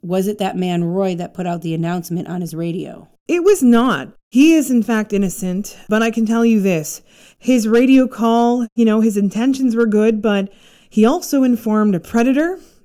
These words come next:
Speaker 2: a man that likes to hurt women, someone basically that should not have gotten that.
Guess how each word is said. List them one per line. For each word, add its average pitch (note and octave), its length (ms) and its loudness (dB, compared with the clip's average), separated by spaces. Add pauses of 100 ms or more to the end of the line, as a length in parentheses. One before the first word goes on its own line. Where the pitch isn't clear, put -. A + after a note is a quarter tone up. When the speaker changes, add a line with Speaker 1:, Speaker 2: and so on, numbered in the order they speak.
Speaker 2:
a G3+ 100 2
man A3 300 2
that A#3 120 2
likes G#3+ 300 -4
to A3+ 120 -4
hurt G#3+ 300 -2
women, A3 500 0 (360)
someone C4+ 640 2
basically B3 540 0
that G#3+ 160 -4
should G3+ 180 -2
not F#3 220 0
have F3+ 120 -4
gotten E3+ 360 -4
that. E3 420 -12